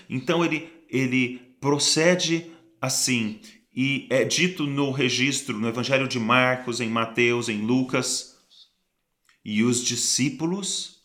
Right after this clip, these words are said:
o observavam. A quem ele vai curar? Ele está falando sobre o sábado. Com certeza ele vai curar alguém.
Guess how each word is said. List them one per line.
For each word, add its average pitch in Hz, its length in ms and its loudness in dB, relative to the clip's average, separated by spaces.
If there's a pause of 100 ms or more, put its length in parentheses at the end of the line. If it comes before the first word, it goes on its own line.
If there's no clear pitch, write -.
(1300)
o 123 520 0
observavam. 139 1200 0 (1300)
A 120 100 -4
quem 196 300 2
ele 180 140 4
vai 165 180 0
curar? 135 600 -2 (420)
Ele 127 120 0
está 151 160 -2
falando 190 360 0
sobre 185 720 2 (340)
o 143 120 0
sábado. 143 840 2
Com 190 140 0
certeza 196 420 0
ele 185 80 2
vai 175 160 0
curar 165 340 2
alguém. 131 600 -4